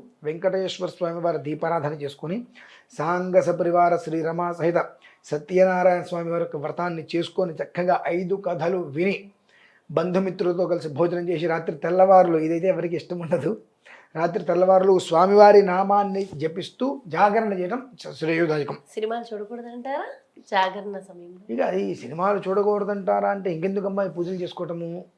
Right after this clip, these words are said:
Speaker 1: అంటే అలా అని కదా నేను అనేది. పూర్ణదాయకం అన్నప్పుడు మనం చేసేటువంటిది ఏదైనా పూర్తిగా చేస్తే వచ్చేటువంటి పూర్ణదాయకం.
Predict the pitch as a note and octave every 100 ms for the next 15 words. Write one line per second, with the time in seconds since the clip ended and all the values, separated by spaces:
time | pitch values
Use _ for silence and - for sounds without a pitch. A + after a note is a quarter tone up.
0 | _ _ _ A#3+ F#3+ G3 G3 A#3 G3+ E3+
1 | E3 E3 D3+ C3+ - - - - _ -
2 | - F#3+ A3+ A#3 A#3 A3 G#3+ G#3 G#3 G3
3 | G3 A3+ G#3 G3+ F3 F3 E3+ G3 G#3 G3+
4 | F#3+ F#3+ F#3+ G#3 G3+ F#3+ G#3 - - A#3+
5 | B3 A#3+ A#3 A3 - A3 G#3+ G#3 A3 G#3+
6 | E3+ F#3+ G3 F3+ D#3 C3+